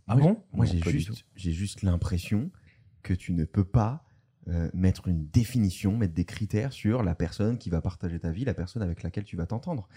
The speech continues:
Speaker 2: Parce que si j'avais dû dire il y a cinq ans, euh, parmi meilleurs, mes meilleurs potes, il y aura, euh, Romain et Manuel, jamais de la vie j'aurais dit ça.
Speaker 3: Bah non, t'aurais décrit comme moi.
Speaker 2: Mais non, mais je, j'aurais ja-, j'aurais jamais décrit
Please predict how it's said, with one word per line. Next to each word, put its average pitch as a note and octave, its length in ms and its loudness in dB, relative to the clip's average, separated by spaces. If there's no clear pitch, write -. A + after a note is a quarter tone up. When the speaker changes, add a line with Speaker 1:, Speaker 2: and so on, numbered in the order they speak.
Speaker 2:
Parce F#2 140 0
que G3 100 -4
si D3+ 200 -4
j'avais A#2+ 280 2
dû G#2+ 120 -2
dire G#2 220 -4
il F#2 60 -6
y F2+ 40 -2
a F2+ 40 -2
cinq A2+ 260 -6
ans, G#2 160 -4
euh, E2+ 600 2
parmi A2 260 2
meilleurs, G#2+ 440 2
mes F#2+ 100 0
meilleurs G2 300 0
potes, G#2 280 -2
il F#2 80 -4
y F#2+ 60 6
aura, F#2+ 420 4
euh, D#2+ 160 0
Romain G2+ 540 2
et F2+ 80 0
Manuel, F#2 440 2
jamais G2 400 4
de F2+ 80 -2
la - 60 2
vie F#2+ 140 0
j'aurais E2+ 160 0
dit B2+ 100 -4
ça. G#3 180 -8
Speaker 3:
Bah D#2 160 -2
non, A#2 160 2
t'aurais D#2 200 0
décrit D#2 280 -4
comme A2 160 0
moi. B2+ 180 -2
Speaker 2:
Mais G#2 60 6
non, G2 80 8
mais F#2 100 8
je, E2 160 0
j'aurais F#2+ 300 2
ja-, G2 260 4
j'aurais G2+ 340 0
jamais G2+ 640 4
décrit G#2 540 2